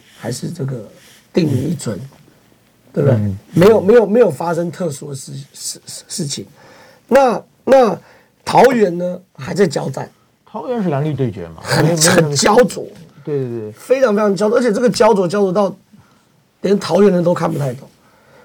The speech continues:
Speaker 1: 为什么？
Speaker 2: 嗯。
Speaker 1: 因为桃园的状况是说，我认为啦，是郑，郑文灿市长很有意识的把这个选项拉到陆战。
Speaker 2: 对。
Speaker 1: 因为我觉得郑文灿市长也有闻到整个社会及今年选举来说，大部分对民进党是不利的。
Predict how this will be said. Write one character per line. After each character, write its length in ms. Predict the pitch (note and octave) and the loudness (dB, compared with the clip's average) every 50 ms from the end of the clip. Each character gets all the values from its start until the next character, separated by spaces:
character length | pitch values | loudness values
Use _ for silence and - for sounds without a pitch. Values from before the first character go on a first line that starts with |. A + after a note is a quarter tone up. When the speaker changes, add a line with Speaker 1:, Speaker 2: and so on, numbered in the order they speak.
| _ | _
Speaker 1:
为 160 | - C4 D4 | 0 2 2
什 100 | G#3 G3+ | 4 4
么？ 120 | F3 E3 D3+ | 2 2 2
Speaker 2:
嗯。 20 | |
Speaker 1:
因 100 | G#3 A#3+ | 4 4
为 80 | C#4 B3+ | 4 4
桃 220 | F3 C#3+ E3 E3 F3+ | 4 2 2 4 6
园 100 | G3+ G3 | 6 6
的 60 | F#3 E3+ | 4 4
状 160 | G3+ G#3+ F#3 | 0 0 0
况 120 | F#3+ F#3+ | 0 0
是 140 | F3 E3 F3 | -2 -4 -4
说， 260 | D3+ D#3+ F3+ F3+ E3 E3+ - _ - - - - - _ _ _ | -2 0 2 2 0 0 -4 _ -20 -20 -20 -20 -20 _ _ _
我 140 | - F3+ F#3+ | 0 2 6
认 200 | A#3 C4+ C4 G3+ | 6 6 6 6
为 140 | F3+ D#3 D3 | 2 0 -4
啦， 140 | C#3+ C#3 | -6 -10
是 160 | C3+ - G3 F3+ | -12 -10 -10 -10
郑， 260 | F#3 - B3 A#3 A#3+ - | -6 0 0 0 0 2
郑 120 | - A#3 G3+ | 2 2 4
文 60 | F#3 | 4
灿 160 | F3+ F#3+ F#3+ | 4 2 2
市 220 | D#3 - - F#3 D#3+ | 0 -4 -4 -6 -6
长 180 | D#3+ D#3 C#3+ C#3+ - _ - - E3+ | -8 -10 -12 -16 -20 _ -20 -8 0
很 120 | - F#3+ | 4 4
有 160 | G#3 G3+ E3+ E3 - - | 6 6 4 2 -2 -2
意 160 | - E4+ D#4 | 0 2 2
识 320 | G#3 D3 - - - F#3+ D3+ | 2 2 0 0 -2 -2 -4
的 140 | C#3 C3+ C#3 - | -4 -6 -8 -8
把 200 | - - - - - - - - - - - _ _ | -12 -12 -12 -14 -16 -18 -20 -20 -20 -20 -20 _ _
这 80 | - E3+ | 2 4
个 80 | E3 D#3+ | 4 4
选 180 | C#3+ - D3 | 4 2 0
项 160 | D3+ D#3+ E3+ E3+ - - | 2 0 0 0 -2 2
拉 260 | F3 F#3 E3 C#3+ D#3+ | 4 4 4 4 2
到 140 | F3 E3+ D3 | 0 -2 -4
陆 180 | D3+ D#3+ D#3 D3 C#3 | -4 -8 -10 -12 -14
战。 80 | - - - _ _ _ _ _ _ _ _ _ _ _ _ _ _ _ _ | -18 -20 -20 _ _ _ _ _ _ _ _ _ _ _ _ _ _ _ _
Speaker 2:
对。 280 | - C3 A#2+ A2 G#2 G#2+ A#2+ - - | -8 -8 -8 -8 -10 -12 -12 -6 -2
Speaker 1:
因 80 | A#3+ | 0
为 60 | D#4 | 2
我 160 | E4 C#4+ G#3+ D#3 | 4 4 4 4
觉 80 | F3+ | 4
得 60 | G3+ | 2
郑 120 | G3 - A#3+ | 4 6 6
文 80 | G3+ | 6
灿 120 | G#3 G#3 G3+ | 6 6 4
市 100 | G3+ G3 | 2 0
长 180 | F#3 F3 D#3 | -2 -2 0
也 120 | D#3+ F3+ A3 | 2 4 4
有 100 | A#3+ G3 | 4 4
闻 340 | E3+ - - D3+ C#3 C#3+ D#3+ | 4 0 -6 -8 -8 -6 -4
到 160 | F3+ E3 D3+ | -4 -4 -4
整 160 | C#3+ - C#3+ | -6 -8 -10
个 120 | C#3+ C#3+ | -8 -8
社 260 | C3+ - - G#3 G3 F#3 | -8 -4 0 2 2 2
会 160 | F#3+ F3 E3 - - _ | 2 0 -2 -6 -12 _
及 140 | - - E3 | -10 -8 -8
今 220 | C#3 - - G3 G3+ | -6 -4 0 4 4
年 100 | F#3+ D3+ | 4 4
选 140 | D3+ D#3+ | 2 -4
举 60 | D#3 D3+ | -6 -4
来 40 | |
说， 100 | C#3 D3 C#3 | -4 -4 -4
大 220 | C#3 - E3+ F3 | -2 -2 -2 -2
部 120 | D3 D3 E3+ | 0 0 0
分 100 | D#3+ D3 | 0 0
对 100 | E3+ E3 | 0 -4
民 160 | D#3 D3 C3+ | -4 -4 -8
进 80 | D#3 | -8
党 80 | D3 B2 | -8 -8
是 60 | C3+ | -8
不 140 | C#3 - - | -10 -12 -12
利 160 | C3 C#3 B2 | -12 -12 -12
的。 120 | A#2+ - | -14 -16